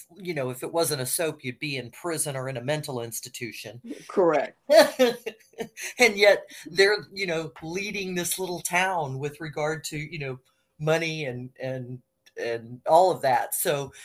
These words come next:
Speaker 1: uh, but I, I look around in the real world and I'm like, well, you know.
Speaker 2: I will say this about Monday's episode. I cannot wait till we're able to talk about that in the
Speaker 1: Ooh.
Speaker 2: next podcast, because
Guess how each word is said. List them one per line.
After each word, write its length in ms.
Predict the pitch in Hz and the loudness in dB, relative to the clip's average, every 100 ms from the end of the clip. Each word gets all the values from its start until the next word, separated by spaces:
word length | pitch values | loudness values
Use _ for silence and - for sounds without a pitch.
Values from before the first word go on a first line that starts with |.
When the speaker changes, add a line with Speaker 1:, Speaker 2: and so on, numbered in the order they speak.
| - - | -20 -6
Speaker 1:
uh, 460 | 135 123 117 170 170 | -2 0 -2 -6 -10
but 240 | 139 131 156 | -8 -4 -2
I, 120 | 147 147 | 0 0
I 120 | 139 | 0
look 240 | 151 160 | -2 -6
around 240 | 147 147 156 | -2 -2 0
in 80 | 147 | -4
the 80 | |
real 240 | 139 180 180 | -4 -4 -4
world 280 | 135 151 156 | -4 -4 -4
and 80 | 127 | -4
I'm 60 | |
like, 180 | 123 117 - | -2 -6 -6
well, 280 | 147 196 _ | -8 -10 _
you 140 | 139 135 | -10 -4
know. 300 | 147 214 220 _ _ _ _ _ _ | -2 -4 -8 _ _ _ _ _ _
Speaker 2:
I 160 | - 185 | 6 8
will 340 | 196 226 254 | 8 6 4
say 400 | 269 - 220 196 180 | 0 -4 -2 -2 -4
this 320 | 156 160 170 - | -4 -4 -4 -8
about 320 | 147 143 135 | -2 -2 -2
Monday's 520 | 135 143 151 156 151 | -4 -6 -6 -8 -4
episode. 600 | 151 151 160 - 156 147 - | -4 -4 -12 -8 -4 -4 -4
I 220 | 147 156 170 | -6 -6 -12
cannot 600 | - 156 135 135 135 139 - 127 | -18 -20 -16 -12 -10 -10 -16 -4
wait 360 | 135 139 127 - | 0 2 0 -6
till 180 | - 143 | -2 0
we're 280 | 131 131 - | 2 2 2
able 360 | 127 127 131 131 | 0 0 0 -4
to 60 | 123 | -6
talk 360 | - 113 127 | -2 0 0
about 380 | - 151 156 156 | -2 -2 -2 0
that 340 | 165 160 160 - _ 180 | 2 2 0 -4 _ -2
in 120 | 233 | 0
the 80 | - | 2
Speaker 1:
Ooh. 100 | 349 | 0
Speaker 2:
next 200 | 339 - _ | -2 -6 _
podcast, 760 | 151 147 156 - 165 165 170 170 _ | 2 2 0 -2 -2 -2 -6 -12 _
because 680 | 156 - - 160 147 135 | -6 -6 -2 2 4 2